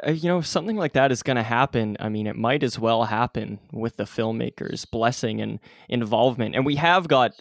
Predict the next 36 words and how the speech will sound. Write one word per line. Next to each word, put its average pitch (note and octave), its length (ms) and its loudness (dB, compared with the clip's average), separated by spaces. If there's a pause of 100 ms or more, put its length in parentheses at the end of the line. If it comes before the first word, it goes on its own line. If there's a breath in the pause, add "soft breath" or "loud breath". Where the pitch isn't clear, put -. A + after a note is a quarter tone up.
(100)
remakes B2 600 -2
of A#2 80 -6
Night A#2 200 -2
of A2+ 80 -6
the A#2 60 -4
Living A2+ 260 -4
Dead A2 220 -2
since, A#2+ 500 -6
uh, - 280 -6 (420 soft breath)
the B2 80 -2
one C3+ 160 2
that B2 80 4
I'm B2 160 4
most A#2+ 260 0
familiar A#2 460 -2
with, A#2 240 -4
despite A#2 360 -2
having A2+ 220 -2
not A2+ 220 -2
seen, A#2 280 -4
is A2 120 -6
from, A2+ 340 -6
like, - 160 -14
two - 140 -6
thousand A#2+ 360 -2
six, - 600 -2
and A#2+ 80 -4
it's - 140 -8
called A#2+ 220 0
Night A#2 260 0
of B2 80 -2
the A2+ 100 -2
Living A#2 300 -2
Dead A#2 280 0
three A#2+ 440 -6
D. C3 400 -6